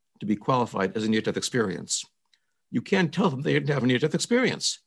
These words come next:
They clearly had a transformable, transformative spiritual event when they were in, close to death or pronounced dead. That's a near-death experience. So it doesn't help you in defining an N D E for an individual person,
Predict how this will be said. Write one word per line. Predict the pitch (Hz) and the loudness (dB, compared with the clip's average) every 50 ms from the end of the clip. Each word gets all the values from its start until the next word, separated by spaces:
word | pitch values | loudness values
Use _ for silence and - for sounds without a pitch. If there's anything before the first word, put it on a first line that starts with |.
| _ | _
They | - - | -2 -2
clearly | - - - 165 175 165 139 117 | -2 -2 -2 0 0 2 0 0
had | 123 170 175 135 117 | -2 -2 0 0 0
a | 107 | 0
transformable, | - - - 127 131 139 135 - - 143 120 117 117 135 135 135 - - 147 139 - _ _ _ - | -2 -4 -6 -4 -4 -4 -4 -6 -8 -6 -4 -2 0 -2 -2 -4 -4 -8 -8 -10 -12 _ _ _ 0
transformative | 123 127 135 - - - 123 127 127 127 135 135 - _ _ _ | 0 0 0 0 0 2 2 2 2 0 -2 -6 -8 _ _ _
spiritual | - - - - 131 131 127 - 127 120 | -12 -8 -2 2 2 2 2 0 0 0
event | 117 107 101 82 - - - _ _ _ _ _ | 2 0 0 -2 -2 -10 -16 _ _ _ _ _
when | - 104 101 101 | -2 -2 -2 -2
they | 104 | 0
were | 107 107 110 - _ | -2 -4 -4 -6 _
in, | - - 135 139 _ _ _ _ _ | -4 -4 -4 -4 _ _ _ _ _
close | - 131 113 - | 0 0 0 0
to | - 107 | 0 2
death | 104 110 104 101 - _ - | 4 4 4 2 -2 _ -8
or | 101 | -8
pronounced | - - 104 101 95 92 - - | -4 -2 -2 -2 -2 -4 -6 -10
dead. | - - - - - _ _ _ _ _ _ _ - | -12 -12 -12 -14 -18 _ _ _ _ _ _ _ -2
That's | 120 113 110 - - - | 0 0 0 -2 -4 -4
a | - 104 | -2 0
near-death | 107 101 95 95 98 87 90 | 2 2 2 2 0 -2 -2
experience. | - - - 101 90 85 - - - - - - - _ _ _ _ _ _ _ _ _ _ _ _ | -4 -2 0 0 0 0 -2 -8 -8 -6 -8 -8 -8 _ _ _ _ _ _ _ _ _ _ _ _
So | - - 117 104 | -4 0 0 2
it | 104 - | 2 2
doesn't | 156 156 - 139 123 | 2 2 2 0 0
help | 120 165 165 165 - | 2 2 2 2 2
you | 139 123 120 | 0 2 2
in | 113 113 113 107 104 101 | 2 2 2 2 2 2
defining | 92 113 - - 135 131 131 131 127 117 | 0 -2 -2 -2 -2 0 0 2 2 2
an | 110 101 | 2 2
N | 104 120 110 | 2 0 0
D | 110 | 0
E | 90 113 120 | 0 0 -2
for | 113 - 110 98 | -2 -2 -2 -2
an | - | 0
individual | 123 123 120 107 113 - - 104 | 0 0 0 -2 -2 -2 -2 -4
person, | 95 - - 120 117 - - 64 - - | -2 0 0 0 0 0 -4 -10 -14 -16